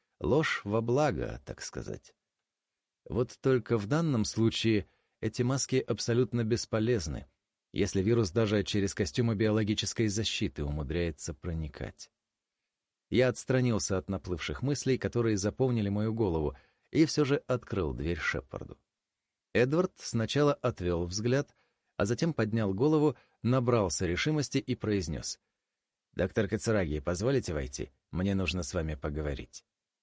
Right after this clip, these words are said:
"Странно. После нашей последней встречи в ресторане мне показалось, что вы, наоборот, изо всех сил желаете избежать общения со мной",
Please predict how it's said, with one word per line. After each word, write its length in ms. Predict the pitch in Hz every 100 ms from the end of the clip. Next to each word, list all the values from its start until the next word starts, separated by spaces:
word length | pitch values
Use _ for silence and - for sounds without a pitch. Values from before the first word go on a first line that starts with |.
| _ _ _ _
"Странно. 580 | - 78 78 78 90 - _ _
После 280 | - 78 90
нашей 280 | 90 95 110
последней 460 | 120 117 107 95 117
встречи 340 | - 110 -
в 80 | 127
ресторане 500 | 127 - 135 117 123
мне 180 | 123 120
показалось, 520 | 135 135 123 139 127
что 220 | - 135
вы, 100 | 131
наоборот, 500 | 131 131 127 135 160
изо 200 | 120 87
всех 200 | - 104
сил 240 | - 127
желаете 540 | 113 120 123 127 - 131
избежать 600 | 143 107 117 98 123 151
общения 440 | 175 - 110 78
со 200 | 73 80
мной", 260 | 76 62 -